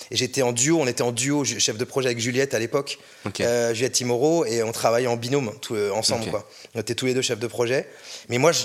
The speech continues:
Speaker 1: dirigeais un peu, quoi. Je, je faisais un peu la direction marketing, mais on était en binôme sur le
Speaker 2: Ok.
Speaker 1: truc. Et, euh, et là, on commence à, Jul, ça explose avec ovni,
Speaker 2: Ouais.
Speaker 1: euh, et My World, et cetera.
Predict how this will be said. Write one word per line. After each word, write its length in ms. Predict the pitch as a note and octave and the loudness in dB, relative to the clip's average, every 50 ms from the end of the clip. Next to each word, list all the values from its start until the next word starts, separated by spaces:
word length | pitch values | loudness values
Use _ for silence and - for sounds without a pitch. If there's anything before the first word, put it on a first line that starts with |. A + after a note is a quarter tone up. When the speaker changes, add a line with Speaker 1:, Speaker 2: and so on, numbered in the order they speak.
| - A#2 | -4 -4
Speaker 1:
dirigeais 300 | A2+ B2+ A#2 C3+ B2+ C3+ | -4 0 0 2 4 6
un 100 | C#3+ D#3 | 4 4
peu, 160 | D#3 D#3+ D3+ | 4 2 -2
quoi. 280 | D3 - B2 A#2 A#2 A2+ | 0 2 2 2 2 0
Je, 100 | - - - | -2 -4 -6
je 100 | - - | -8 -8
faisais 220 | A2 A2 G#2 G#2+ | -6 -6 -4 -4
un 80 | A2+ A2 | -4 -4
peu 100 | A2+ B2 | -4 -2
la 140 | A#2+ A#2 G#2+ | -2 -2 0
direction 280 | A2+ A#2 A2+ - B2+ | 0 0 0 0 0
marketing, 540 | A#2+ A#2 - - A2 - - D3 D#3 D3+ A#2 - - - - - - - - - | 0 -2 -2 -4 -4 -4 -2 -2 -2 -2 -4 -6 -10 -16 -12 -12 -12 -12 -10 -6
mais 80 | A2+ A2+ | -4 -2
on 180 | A2+ A2 A2 A#2 | -2 0 0 0
était 140 | A2+ C3 | 2 2
en 100 | C3 B2+ | 2 2
binôme 380 | B2 B2 C3 C#3+ D3 C#3 A2 F#2 - | 2 2 2 2 2 2 0 -4 -4
sur 160 | - - A#2+ | -4 -2 -2
le 40 | A2 | -2
Speaker 2:
Ok. 80 | G#2+ - | -2 -2
Speaker 1:
truc. 300 | - D#3+ D3+ - - - - - - - - - - - | -2 -2 -2 -2 -6 -8 -10 -12 -8 -8 -8 -8 -8 -6
Et, 180 | A2+ A2+ A2+ | -2 0 2
euh, 320 | A2 A2 G#2+ G#2+ G#2+ G#2 G2+ - | 2 2 2 2 2 0 -2 -2
et 80 | - A#2 | -2 0
là, 100 | A#2+ C#3 | 2 2
on 60 | D#3 D#3 | 2 2
commence 380 | - C#3+ B2 C3 C#3 - - | 2 2 2 2 0 2 2
à, 420 | B2 A2+ A2 G#2+ G#2+ G#2+ G2+ - - - - - - G#2 G2+ | 2 2 2 2 2 0 0 -2 -6 -14 -20 -20 -12 -6 -2
Jul, 140 | A2+ C#3+ - | -2 0 0
ça 120 | - - - | 0 -2 -2
explose 380 | C#3+ B2 - - - C#3+ C3+ B2 | 0 -2 0 0 2 0 2 2
avec 380 | A2 G#2 G#2+ - G#2+ A2 G#2+ - | 0 0 0 -2 -4 -6 -2 -2
ovni, 360 | B2 A#2 A#2 C3 D3 F3+ - - - - - | -2 -2 -2 -2 -4 -4 -6 -10 -14 -6 -2
Speaker 2:
Ouais. 160 | G2+ G2 A#2+ - - - - | 0 0 0 -2 -6 -8 -4
Speaker 1:
euh, 640 | G#2 A2 A2 A2 G#2+ G#2 G#2+ A2 G#2+ G#2 G2+ G2+ G2+ G2+ G2 - | -2 0 0 0 -2 -2 -4 -6 -6 -4 -4 -6 -6 -8 -6 -4
et 80 | B2 A#2 | -2 -2
My 140 | A2+ A2+ | 0 0
World, 300 | G#2+ G#2+ B2+ C3+ C3 A2 | 0 2 2 0 0 0
et 40 | G2+ - | -4 -6
cetera. 640 | - - - A2 G2+ G#2+ A#2+ C3+ - - - - | -6 -4 -2 -2 0 0 0 -2 -6 -18 -20 -20